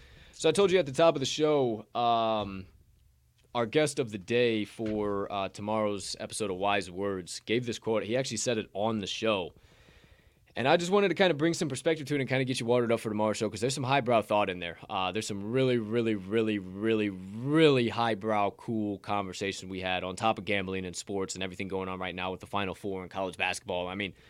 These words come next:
fucking electric episode, if I do say so myself. But we started talking about chasing your, your passions and goals. And, and I say, I don't like to use dreams 'cause I think that's bullshit 'cause then that's all they stay. So I,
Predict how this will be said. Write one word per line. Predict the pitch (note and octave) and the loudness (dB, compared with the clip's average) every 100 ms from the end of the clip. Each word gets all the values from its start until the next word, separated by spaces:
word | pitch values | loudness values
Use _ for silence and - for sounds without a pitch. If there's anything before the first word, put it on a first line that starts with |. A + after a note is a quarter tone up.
| - - _ _ _ | -20 -20 _ _ _
fucking | C4 F#3 D#3 | 6 8 8
electric | C3+ B2 A2+ G#2 | 6 4 2 -2
episode, | F2 - E2 E2 | -4 -4 -8 -4
if | |
I | G2 | -4
do | G2 | -4
say | F#2 F#2 | -4 -6
so | - E2 | -6 -8
myself. | D#2+ - F#2+ - | -10 -6 -4 0
But | B2+ A2+ - _ _ _ _ _ _ - - | 2 2 0 _ _ _ _ _ _ -14 -4
we | E3 | 2
started | A3+ G#3+ F#3 | 6 6 6
talking | F3 D#3+ | 4 4
about | C#3 | 2
chasing | - C#3 C3+ B2 | 2 2 2 -2
your, | G2+ G2 - | -6 -10 -4
your | A#2 | -2
passions | - A2 A2 A2+ G#2 | 0 2 2 0 -4
and | G2 | 2
goals. | A#2 C#3+ F#2 | 4 4 2
And, | G#2+ | -4
and | A#2 A2 | -2 -2
I | |
say, | G#2+ A2 | 0 2
I | A2 C3 | 2 2
don't | C#3 | 2
like | C3 | 0
to | B2+ | -2
use | B2+ F#2+ | -4 -4
dreams | G#2 G#2 G#2+ | -2 -2 -2
'cause | - G2 | -4 -4
I | |
think | F#2+ G2+ | -4 -4
that's | G2 | -4
bullshit | F2+ G2+ G2+ - G2+ | -4 -4 -4 -4 -8
'cause | F#2+ | -8
then | F#2+ | -8
that's | F#2+ F#2+ | -6 -4
all | F2+ | -4
they | F2 | -6
stay. | - A2 G#2 F2+ | -4 0 0 0
So | G2 | -4
I, | F2+ G#2+ F2+ G#2+ A2+ | -6 -8 -10 -8 -10